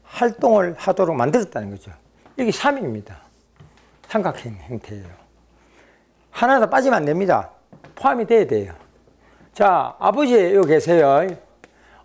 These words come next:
어머니 한 분 계십니다. 아버지, 어머니 좋아해가지고 나를 낳았어요. 그래서 그 뭐, 누가 나옵니까? 나라는 것이 나옵니다. 나는 다시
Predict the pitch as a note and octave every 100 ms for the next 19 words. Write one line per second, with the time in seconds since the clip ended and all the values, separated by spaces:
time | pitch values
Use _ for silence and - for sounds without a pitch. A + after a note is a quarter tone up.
0 | - B3 C4 G#3+ G3 G3 D#3 D3+ F#3+ G3
1 | E3+ D3+ F3+ G#3+ - _ _ - - _
2 | _ _ - - F#3+ A3+ A#3+ G#3+ G3 -
3 | F3+ G3 G3 F3+ D3 D#3 F#3+ B3 F#3 -
4 | A#2 G2 - _ - _ _ _ _ _
5 | - F3+ F#3+ A3+ E3 F#3 G3 A#3 A3 D#3+
6 | B2+ A2 G#2+ F2+ _ - _ - C3 D3
7 | G3 A3+ A#3 G#3 B2+ A2+ A2+ A2+ G2+ G2
8 | - _ _ _ _ _ - A#3 D4+ B3+
9 | G3 A3+ C#4 - B3+ B3